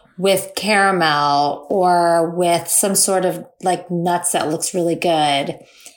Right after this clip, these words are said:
and just a bar of bland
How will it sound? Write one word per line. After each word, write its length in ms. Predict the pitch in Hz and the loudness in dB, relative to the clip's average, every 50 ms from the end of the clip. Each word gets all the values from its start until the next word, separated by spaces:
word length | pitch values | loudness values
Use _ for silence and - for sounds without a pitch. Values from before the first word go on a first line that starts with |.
| _ _ _ _ _ | _ _ _ _ _
and 160 | 202 202 190 | -2 0 0
just 260 | - 202 185 - - 202 | 2 2 0 0 0 0
a 60 | 185 | -2
bar 680 | 139 - - 180 165 165 165 165 165 165 165 160 160 | -2 -2 0 2 2 4 4 4 4 2 2 2 2
of 560 | 151 143 143 147 143 147 - - - - - - _ _ - - - - - _ _ _ _ _ _ - - _ _ - - - _ _ | 2 0 0 -2 -2 -4 -4 -6 -6 -6 -8 -10 _ _ -20 -16 -16 -16 -16 _ _ _ _ _ _ -20 -20 _ _ -18 -18 -18 _ _
bland 760 | 190 180 185 170 165 165 160 160 160 160 165 156 - - | -4 -2 0 0 0 0 -2 -2 -2 -4 -4 -4 -6 -8